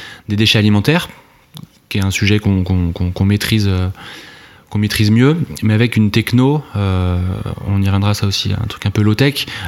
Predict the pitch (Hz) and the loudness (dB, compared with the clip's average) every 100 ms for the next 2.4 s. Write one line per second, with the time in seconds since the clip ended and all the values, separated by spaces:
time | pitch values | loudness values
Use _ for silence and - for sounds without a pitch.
0 | - 95 92 107 - 127 110 - 123 110 | -4 -4 -2 -2 0 0 0 2 2 0
1 | 90 - - - _ _ _ _ - - | -2 -10 -20 -20 _ _ _ _ -12 -6
2 | - 117 104 | -2 0 0